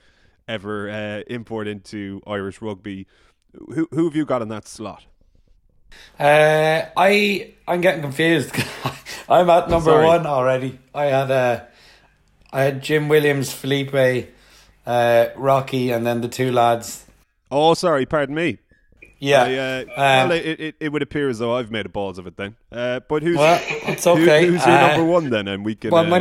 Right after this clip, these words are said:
Speaker 1: uh,
Speaker 2: the num-, the number one, um, and, and to me was, uh, was the, probably the easier choice because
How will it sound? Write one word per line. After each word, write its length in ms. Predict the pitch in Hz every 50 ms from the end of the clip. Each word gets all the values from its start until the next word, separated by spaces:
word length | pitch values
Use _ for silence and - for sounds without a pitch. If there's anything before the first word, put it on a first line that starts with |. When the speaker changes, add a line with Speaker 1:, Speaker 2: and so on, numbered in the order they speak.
| 185 190
Speaker 1:
uh, 40 | - _ _ _ _ _ - - 139
Speaker 2:
the 80 | 170 175
num-, 280 | 180 196 196 196 - 151
the 80 | 180 175
number 300 | 180 180 180 185 180 180
one, 320 | 185 196 202 214 220 214
um, 480 | - - 170 175 170 170 170 170 165 170
and, 280 | - 147 156 156 151 -
and 260 | - 147 147 143 131
to 100 | - 143 151
me 220 | 160 170 170 170
was, 380 | 165 160 151 147 139 135 - 156
uh, 460 | 143 139 139 135 135 135 131 123 123 _ _ _ _ _ _ _ _ _ _ -
was 160 | - 147 135
the, 220 | - 156 151 156 151
probably 340 | - 156 160 156 156 147
the 80 | 139 143
easier 440 | 143 147 151 151 143 147 147 139 127
choice 640 | 170 - - 135 139 143 143 139 - - - - -
because 680 | _ - 135 123 - 127 123 120 113 - - - -